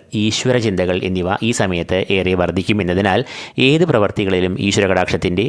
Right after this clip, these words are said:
നിറവ് ഉണ്ടാകുകയും അതെല്ലാം ലക്ഷ്യപ്രാപ്തിയിൽ എത്തുകയും ചെയ്യും. എന്നാൽ തുടർന്ന് ഇരുപത് മുതൽ ശുക്രൻ ഈ കൂറുകാരുടെ പത്താം ഭാവത്തിലേക്ക് പ്രവേശിക്കുമ്പോൾ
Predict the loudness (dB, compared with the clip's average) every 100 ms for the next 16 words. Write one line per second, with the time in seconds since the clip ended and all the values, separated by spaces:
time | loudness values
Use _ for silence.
0 | 0 0 2 2 0 0 2 2 2 0
1 | 0 -4 -12 -6 -2 0 0 0 -2 -2
2 | -2 0 0 0 -2 -2 -2 -2 -4 -6
3 | -2 -2 -2 -4 -8 -6 -4 -4 -8 -10
4 | -20 -20 -12 -6 -2 -2 -4 -4 -2 -2
5 | -2 -4 -4 -10 -18 -6 -4 -2 0 0
6 | 0 -2 -12 _ -4 0 0 0 -8 -20
7 | _ _ -2 -2 2 0 0 -6 -2 0
8 | 2 2 2 2 2 2 0 -2 -2 -2
9 | 0 0 2 0 0 0 -2 -2 -2 0
10 | 0 0 -2 -2 0